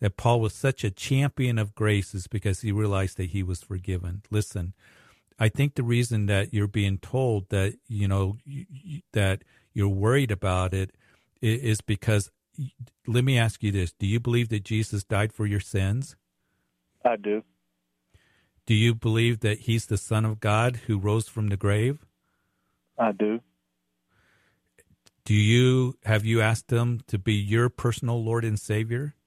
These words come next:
Speaker 1: and forgive you of your sins?
Speaker 2: I have.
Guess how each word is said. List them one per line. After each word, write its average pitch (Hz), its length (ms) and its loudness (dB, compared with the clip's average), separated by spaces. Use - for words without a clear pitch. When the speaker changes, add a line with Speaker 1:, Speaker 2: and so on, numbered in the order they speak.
Speaker 1:
and 104 140 -2
forgive 110 340 0
you 113 140 2
of 107 100 -2
your 107 140 0
sins? 127 560 -2
Speaker 2:
I 104 160 -2
have. 101 280 0